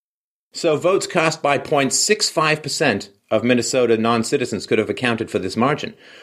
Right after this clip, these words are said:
There were ninety-five thousand illegal immigrants in Minnesota at that point. Non-citizen votes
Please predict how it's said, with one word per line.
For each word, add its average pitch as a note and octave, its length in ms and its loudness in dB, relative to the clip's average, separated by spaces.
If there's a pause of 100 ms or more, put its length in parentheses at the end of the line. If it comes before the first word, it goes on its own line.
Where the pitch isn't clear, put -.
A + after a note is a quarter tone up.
(120)
There B2+ 100 2
were A#2+ 80 4
ninety-five C#3+ 560 0
thousand E3+ 580 -2
illegal B2+ 380 2
immigrants A#2+ 540 0
in A2+ 260 2
Minnesota A#2 520 2
at G2 100 -6
that G2+ 240 -2
point. C3+ 320 -4 (1080)
Non-citizen D3+ 720 2
votes C#3 460 0